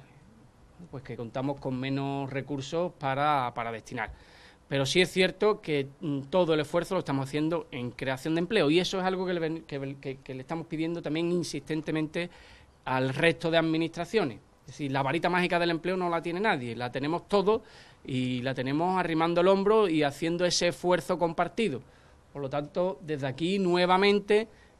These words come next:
pedirle a aquellas administraciones gobernadas por el Partido Popular que haga un esfuerzo similar al que está haciendo la presidenta de la Junta de Andalucía para la, la creación de, de empleo.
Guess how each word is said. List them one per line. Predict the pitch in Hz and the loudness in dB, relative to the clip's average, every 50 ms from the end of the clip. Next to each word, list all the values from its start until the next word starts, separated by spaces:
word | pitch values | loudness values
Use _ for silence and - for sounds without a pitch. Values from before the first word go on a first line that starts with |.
| _ _ | _ _
pedirle | - 143 143 147 180 190 190 185 170 160 143 | 0 2 6 8 8 8 8 6 6 6 8
a | 131 131 127 | 8 6 4
aquellas | 127 - 160 160 160 165 160 160 | 4 2 0 2 4 4 4 4
administraciones | 165 160 160 160 160 165 160 - 160 160 - - 190 208 220 202 165 | 4 2 2 2 2 0 -2 -2 -6 -8 -4 -2 -2 0 0 -2 -2
gobernadas | 147 147 143 135 131 139 156 175 190 180 151 131 | -2 -2 -2 -2 -2 0 0 2 2 2 0 0
por | - 143 139 | -4 -6 -4
el | 135 135 | -4 -6
Partido | 135 131 127 120 147 147 | -6 -8 -8 -6 -6 -6
Popular | 156 156 165 170 185 202 202 - | -4 -4 -2 0 0 0 -2 -2
que | - 170 | 0 2
haga | 165 170 175 185 202 220 - - - - - - - | 2 4 4 2 0 -2 -4 -12 -20 -20 -20 -12 -6
un | 165 175 175 | -2 -2 -2
esfuerzo | 165 - - - - - 185 | -2 -2 -4 -4 -2 -4 -4
similar | 143 - - 185 190 185 185 185 202 214 226 - - - _ - - _ _ _ _ - | -4 0 2 2 4 6 6 8 8 8 8 6 -2 -16 _ -20 -20 _ _ _ _ 2
al | 156 160 - | 2 2 2
que | - 165 147 | 0 -4 -2
está | - - 165 | 0 0 -2
haciendo | 156 - 175 165 165 170 180 | 0 0 -2 -2 0 0 2
la | 180 170 151 | 2 2 2
presidenta | 156 143 135 - 143 143 151 151 143 - 165 | 0 -4 -6 -6 -4 -4 -4 -4 -4 -4 -4
de | 165 156 143 | -4 -4 -4
la | 143 131 | -6 -6
Junta | 120 131 143 143 131 143 131 127 | -6 -4 -6 -6 -6 -6 -8 -8
de | 127 | -6
Andalucía | 127 131 147 147 143 139 - 147 147 151 151 160 170 - - - - - - _ _ | -4 -4 -4 -4 -4 -6 -4 -2 0 2 0 0 -2 -6 -16 -20 -20 -20 -20 _ _
para | 143 139 143 143 151 151 | 2 2 4 4 4 4
la, | 139 131 120 113 113 113 | 4 2 0 0 -2 -4
la | 117 117 120 117 113 | -4 -4 -4 -4 -4
creación | 135 120 123 120 - - 135 131 131 131 | -4 -6 -6 -6 -6 -6 -6 -4 -4 -4
de, | 120 123 120 117 113 113 113 110 110 - - - | -4 -4 -4 -4 -6 -6 -6 -8 -10 -12 -16 -18
de | - 127 120 131 | -14 -8 -4 -2
empleo. | 131 127 135 175 170 156 123 104 | -2 -2 0 2 2 2 2 0